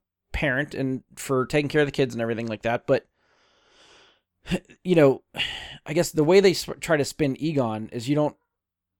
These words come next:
like, you know Egon was up to something, and you're waiting for the shoe to drop where everybody sort of figures out that he's trying to save the world. And how she'll come around to realize all that stuff, like, all the, all the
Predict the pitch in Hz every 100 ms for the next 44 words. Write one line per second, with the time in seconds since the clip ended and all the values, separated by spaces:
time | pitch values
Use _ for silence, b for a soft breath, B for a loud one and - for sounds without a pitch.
0 | - 143 135 139 170 185 185 175 151 160
1 | 151 143 156 147 147 143 120 117 110 131
2 | 151 147 147 135 120 156 139 135 127 120
3 | - 117 120 120 110 127 117 127 117 120
4 | 110 104 - 107 117 - 127 110 - 123
5 | 107 120 113 92 - _ _ _ _ _
6 | - 127 117 107 101 _ _ _ _ _
7 | _ _ _ - - 123 - 147 - 147
8 | 123 127 135 139 - 120 131 135 139 143
9 | 147 151 - 156 151 - 120 123 160 151
10 | 139 - 135 151 139